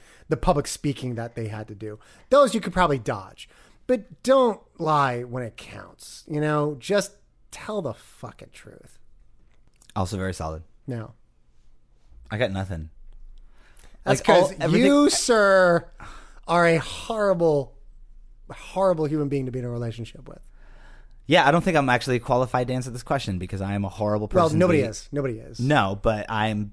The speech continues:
Speaker 2: a horrible person to be with, with which to be in a relationship.
Speaker 1: You know, I was thinking about this the other day, and it occurred to me that if one of us was a woman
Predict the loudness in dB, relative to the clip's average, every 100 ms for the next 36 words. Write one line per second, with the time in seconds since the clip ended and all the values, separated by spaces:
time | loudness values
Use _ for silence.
0 | -12 -8 -6 -2 -2 -2 -6 -6 -6 -8
1 | -10 -12 -10 -10 -10 -12 -10 -8 -8 -8
2 | -10 -10 -8 -8 -8 -8 -10 -12 -14 0
3 | 4 6 6 4 4 2 2 4 4 2
4 | 0 0 2 2 2 2 4 4 2 2
5 | 2 4 2 -4 -2 0 0 -2 -2 0
6 | 2 0 -2 _ _ _ 2 4 4 0
7 | -2 0 2 4 4 2 2 0 2 0
8 | 0 -4 -10